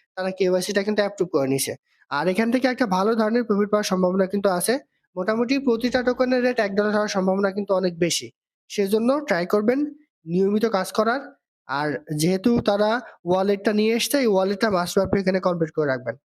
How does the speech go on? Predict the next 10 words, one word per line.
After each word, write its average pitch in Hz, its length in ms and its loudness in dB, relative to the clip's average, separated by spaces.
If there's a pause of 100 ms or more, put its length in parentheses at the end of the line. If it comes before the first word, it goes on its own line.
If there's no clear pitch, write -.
(320)
এখনো 202 260 -2
পর্যন্ত 240 340 0
বি 214 200 2
নেটওয়ার্কে 220 440 0
কোনো 202 200 0
টোকেন 214 280 0
অ্যাড্রেস 196 300 -2
তারা 180 140 0
কিন্তু 185 200 0
দেয়নি। 180 340 2